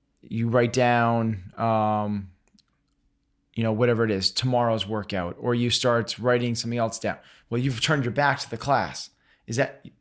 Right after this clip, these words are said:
something, it's the, it's, it's showing to the class a level of disinterest, a level of not caring.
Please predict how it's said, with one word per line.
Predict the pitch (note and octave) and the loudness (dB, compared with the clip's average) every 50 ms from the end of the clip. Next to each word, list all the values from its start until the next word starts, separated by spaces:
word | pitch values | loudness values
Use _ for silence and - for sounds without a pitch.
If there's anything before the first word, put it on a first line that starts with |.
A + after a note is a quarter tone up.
| _ | _
something, | - - C3+ C3 C3 B2+ A#2 G#2+ - | -8 -4 -2 -2 -2 -2 -4 -6 -8
it's | - A2 A2+ - - - | -10 -8 -8 -6 -6 -4
the, | C3+ B2 A#2 - - - | -4 -6 -6 -8 -10 -10
it's, | B2+ A#2+ A#2+ - - - - - - - - - - _ _ _ _ _ _ _ | -8 -8 -6 -4 -4 -2 -4 -4 -6 -10 -18 -20 -20 _ _ _ _ _ _ _
it's | - A#2+ - | -2 0 2
showing | - - C#3+ C#3 C#3 C3+ C3+ B2+ | 4 6 6 6 4 4 2 2
to | - - A2 | 0 -4 -6
the | A2+ | -6
class | - - F#3 F#3 E3 C3 C3+ C3 - | -4 0 2 2 4 4 2 0 -4
a | - - | -4 -6
level | A#2+ A#2+ B2 A#2 A2 A#2+ | -4 -2 0 0 0 0
of | A#2 G2+ | -2 -2
disinterest, | - B2+ A#2+ - C3 A#2+ A2 - G2 G2 - - | -2 -4 -2 -2 -2 -4 -6 -6 -8 -8 -10 -8
a | G#2+ | -6
level | A2 A#2 A#2 A2 A#2 | -6 -4 -4 -4 -4
of | A2+ G#2+ A2 | -4 -4 -2
not | A#2 A#2 A2 A2+ | -2 -2 -2 -4
caring. | - - A#2 G2+ G2+ | -4 -6 -6 -6 -6